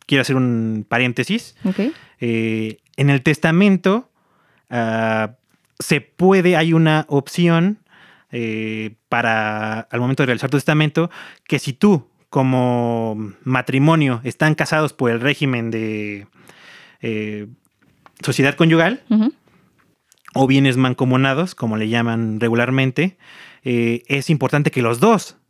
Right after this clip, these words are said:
Speaker 1: tengan testamento. Porque, como bien sabes, todos los bienes que hayas adquirido durante el matrimonio se dividen a la mitad o al cincuenta por ciento. Entonces, si solamente el papá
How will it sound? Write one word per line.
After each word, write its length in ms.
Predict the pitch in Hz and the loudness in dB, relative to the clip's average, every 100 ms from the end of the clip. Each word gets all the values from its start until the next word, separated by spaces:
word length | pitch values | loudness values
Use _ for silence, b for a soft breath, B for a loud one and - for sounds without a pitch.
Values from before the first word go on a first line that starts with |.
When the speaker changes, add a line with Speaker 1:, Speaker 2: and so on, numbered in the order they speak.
| _ | _
Speaker 1:
tengan 400 | 127 123 117 104 | -2 -2 -2 -4
testamento. 720 | 107 - 107 113 107 - - _ B B B B B B | -8 -8 -6 -6 -6 -10 -18 _ B B B B B B
Porque, 500 | 135 117 - 120 113 - | -2 -2 0 0 -2 -4
como 220 | 113 110 | -4 0
bien 180 | 127 151 | 0 0
sabes, 560 | 170 151 147 160 - - B B | 0 0 2 0 -4 -16 B B
todos 200 | 147 143 | 2 4
los 160 | 127 | 2
bienes 320 | 120 135 135 - | 0 0 0 -2
que 200 | 127 120 | 0 0
hayas 240 | 120 113 | 0 -2
adquirido 440 | 120 - 120 127 | -4 -2 0 0
durante 840 | 110 107 113 107 113 107 107 101 _ - | -2 -4 -6 -6 -6 -6 -6 -10 _ -6
el 120 | 123 | 0
matrimonio 760 | 127 127 135 135 135 139 170 - B B B | 0 0 2 2 2 2 0 -6 B B B
se 140 | - | -6
dividen 580 | 110 107 117 113 110 110 104 | -4 -2 -2 -2 -2 -6 -6
a 80 | |
la 100 | 110 | -6
mitad 340 | 113 120 160 151 | -6 -2 -2 -2
o 60 | |
al 80 | 107 | -6
cincuenta 420 | - 107 117 110 | -6 -6 -4 -4
por 140 | 110 104 | -6 -4
ciento. 420 | 135 117 - - B B B B | -2 -2 -6 -18 B B B B
Entonces, 600 | 127 123 151 131 120 - | -4 0 2 2 -2 -6
si 160 | - 135 | -4 0
solamente 1080 | 170 175 165 160 156 156 156 139 120 113 | 2 2 4 4 2 2 2 2 2 -2
el 140 | 117 107 | -6 -6
papá 480 | 107 107 143 120 | -8 -4 -4 -4